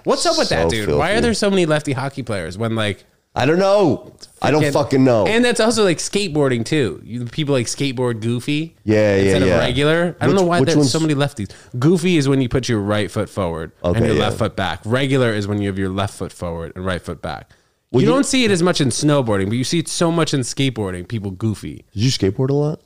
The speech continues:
Speaker 1: Eh, a little bit. To middle school, I still have a skateboard over here, but it was, like,
Speaker 2: Nice.
Speaker 1: three blocks away. I never really, like, the half pipe. I can only ollie ever.
Speaker 2: Yeah, yeah.
Speaker 1: But it was, like, very city. There weren't many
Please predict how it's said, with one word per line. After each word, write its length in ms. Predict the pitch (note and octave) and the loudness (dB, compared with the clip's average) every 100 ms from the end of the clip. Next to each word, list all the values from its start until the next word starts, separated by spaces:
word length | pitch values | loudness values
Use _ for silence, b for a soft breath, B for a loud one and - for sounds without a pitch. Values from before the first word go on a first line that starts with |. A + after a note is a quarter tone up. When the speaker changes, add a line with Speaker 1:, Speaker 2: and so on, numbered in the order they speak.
| - | -2
Speaker 1:
Eh, 240 | F3 F#3+ | 2 2
a 40 | |
little 200 | D#3+ B2+ | 2 2
bit. 120 | G2 F2 | 0 -2
To 60 | |
middle 200 | G#2 G2 | 0 0
school, 220 | F2 - E2 | -2 -4 -8
I 100 | E2 | -8
still 160 | - | -8
have 120 | F2 | -10
a 20 | D#2+ | -10
skateboard 380 | F2+ D#2+ F2 | -14 -12 -12
over 100 | E2 | -12
here, 140 | E2+ E2+ | -12 -6
but 120 | G#2+ | -2
it 40 | |
was, 100 | A2+ | -2
like, 120 | G#2+ A#2 | -2 -2
Speaker 2:
Nice. 80 | |
Speaker 1:
three 160 | A2+ A2+ | -2 -2
blocks 340 | G2 F2 D#2+ | -2 -6 -8
away. 160 | F#2+ E2+ | -10 -10
I 160 | D#2 F2+ | -10 -6
never 200 | G#2+ G#2 | -2 0
really, 240 | G2 F2+ | 0 -2
like, 280 | E2+ E2 - | -4 -8 -10
the 80 | A2 | -8
half 280 | F#2+ E2+ | -6 -8
pipe. 280 | - F2 E2+ | -6 -6 -6
I 80 | F2+ | -8
can 160 | F2+ G2+ | -4 -4
only 160 | F#2+ | -4
ollie 520 | E2 F2+ E2+ E2 E2+ - | -4 -4 -6 -6 -10 -10
ever. 140 | E2 | -4
Speaker 2:
Yeah, 260 | E2 E2 D2 | -2 0 0
yeah. 280 | C#2+ B1 G1+ - _ _ | -2 -4 -6 -14 _ _
Speaker 1:
But 100 | A2 | -4
it 40 | |
was, 140 | C3 C3+ | -4 -2
like, 100 | A#2+ | -4
very 320 | A2+ B2 A#2 | -2 0 0
city. 720 | G2+ - A#2 G#2+ G2 F#2 G2 | -2 -2 -2 -2 -2 -4 -8
There 180 | G2 G#2 | -8 -6
weren't 200 | G#2+ G2 | -4 -4
many 220 | F#2 F2 | -6 -8